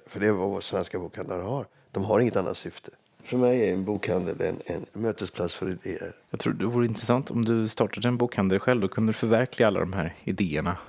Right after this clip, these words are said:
Speaker 1: Jo, men de finns, den typen av bokhandel jag gillar. Men det är klart att jag är romantiker.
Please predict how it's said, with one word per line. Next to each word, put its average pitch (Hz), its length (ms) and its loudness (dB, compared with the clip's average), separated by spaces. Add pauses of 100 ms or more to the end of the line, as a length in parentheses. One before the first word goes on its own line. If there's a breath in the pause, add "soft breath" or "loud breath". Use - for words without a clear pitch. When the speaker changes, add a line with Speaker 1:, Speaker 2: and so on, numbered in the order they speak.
(120)
Speaker 1:
Jo, 110 140 0
men 135 100 6
de 120 160 6
finns, 117 380 -2
den 160 160 2
typen 110 280 -2
av 110 60 4
bokhandel 101 400 0
jag 92 120 2
gillar. 90 260 -2
Men 90 120 -2
det 101 60 0
är - 20 -2
klart 101 280 0
att 85 120 -4
jag 90 100 0
är 90 40 -2
romantiker. 92 720 -6